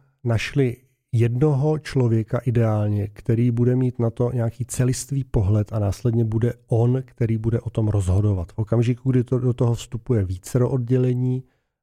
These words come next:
tak každé to oddělení chce něco malilinko jinak a pak je to samozřejmě strašně komplikované. Je to o tom, že my se snažíme, aby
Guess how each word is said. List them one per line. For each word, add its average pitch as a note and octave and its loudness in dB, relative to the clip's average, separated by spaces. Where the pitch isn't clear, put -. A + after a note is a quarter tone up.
tak G#2 -2
každé A2+ 2
to - -2
oddělení A#2 2
chce - -2
něco A2 0
malilinko A2 2
jinak G#2 0
a G2+ -2
pak - -6
je G#2+ 0
to G#2+ 2
samozřejmě G#2 2
strašně G2 -2
komplikované. F#2 -2
Je A#2 4
to C3+ 2
o C#3+ 2
tom, C3+ 2
že C3 4
my C3 2
se B2 -2
snažíme, C3 2
aby C3 0